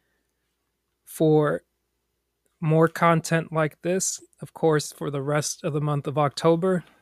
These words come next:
subscribe and visit it's my time podcast dot com. Subscribing, you'll have access to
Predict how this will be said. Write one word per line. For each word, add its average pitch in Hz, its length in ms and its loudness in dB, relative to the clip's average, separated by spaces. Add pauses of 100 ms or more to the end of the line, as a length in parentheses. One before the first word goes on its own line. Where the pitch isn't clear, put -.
(400)
subscribe 160 840 2 (580)
and 143 180 -2
visit 147 580 2
it's - 200 -10
my 147 220 2
time 151 340 0
podcast 143 640 0
dot 147 220 -4
com. 147 400 0 (1400)
Subscribing, 175 920 2 (260)
you'll 151 200 2
have 151 220 4
access 151 520 0
to 143 520 -4